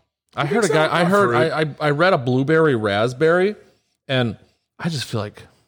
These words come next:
Speaker 2: I'm not getting
Speaker 1: blueberry
Speaker 2: that.
Speaker 1: is a, blueberry is a tough note to get, but there's definitely, like, a ripe fruit that, um, <clears throat>
Speaker 2: I'm still stick-, I'm still
Speaker 1: but
Speaker 2: stuck
Speaker 1: it's
Speaker 2: on
Speaker 1: hard
Speaker 2: the
Speaker 1: because the
Speaker 2: cinnamon.
Speaker 1: double oaked is just so, it's so woody, it's so oaky.
Speaker 2: Yeah.
Speaker 1: Anyway,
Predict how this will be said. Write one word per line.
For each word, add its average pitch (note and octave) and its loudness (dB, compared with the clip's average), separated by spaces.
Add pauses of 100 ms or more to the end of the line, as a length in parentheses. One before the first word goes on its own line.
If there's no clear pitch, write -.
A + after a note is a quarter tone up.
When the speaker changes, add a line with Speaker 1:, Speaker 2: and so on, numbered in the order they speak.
(840)
Speaker 2:
I'm C3 -6
not C3+ 0
getting A#2+ 0
Speaker 1:
blueberry F#3 4
Speaker 2:
that. A#2 2
Speaker 1:
is G2+ -2
a, G2+ -4
blueberry D3 0
is G#2 -4
a G2 -6
tough - -2
note G2+ -6
to - -10
get, F#2 -8 (680)
but A#2+ -6
there's B2+ 2
definitely, D3 2
like, A#2 2
a A2 0
ripe A2 0
fruit A#2 -2 (640)
that, A2+ 2
um, G#2 0
<clears throat> - -10
Speaker 2:
I'm E3 -6
still B2 -4
stick-, - -8
I'm C3+ 0
still D#3 -2
Speaker 1:
but C3 2
Speaker 2:
stuck - -2
Speaker 1:
it's A2+ 0
Speaker 2:
on G#2+ -2
Speaker 1:
hard A#3 2
Speaker 2:
the G3+ -2
Speaker 1:
because F3 2
the F3 2
Speaker 2:
cinnamon. F#3 2
Speaker 1:
double F3 4
oaked A3 0
is B2+ 0
just D3 -4
so, D3+ 2
it's - -6
so E3+ 0
woody, C#3+ 0
it's A2+ -8
so C3 0
oaky. C3+ -2
Speaker 2:
Yeah. G#2 -6
Speaker 1:
Anyway, C#3 2